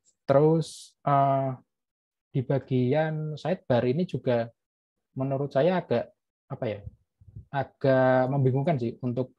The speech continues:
eh, kategorinya, karena ini udah ada berita populer tapi di atasnya ada trending topic. Kalau misalkan ini, eh, apa ya, kalau misalkan ini memang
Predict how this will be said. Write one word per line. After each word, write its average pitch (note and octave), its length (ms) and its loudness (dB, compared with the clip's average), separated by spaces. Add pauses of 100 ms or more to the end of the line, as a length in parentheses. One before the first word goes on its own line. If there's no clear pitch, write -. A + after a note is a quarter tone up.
(140)
eh, A#2+ 560 2 (800)
kategorinya, C3 560 0
karena D3 160 0 (320)
ini F3 160 2
udah C3 160 0
ada C3 160 -4
berita B2 240 0
populer B2+ 400 -2
tapi D#3+ 240 -6
di E3 160 -4
atasnya C#3 400 -6
ada D#3+ 240 -2
trending B2+ 320 2
topic. A#2+ 320 -2 (640)
Kalau C#3 400 0
misalkan C#3+ 800 -2
ini, F3 240 -4
eh, B2+ 480 0
apa - 400 -12
ya, A2 160 -2 (480)
kalau C3 240 4
misalkan C#3 400 0
ini D3+ 80 -4
memang D3+ 400 -6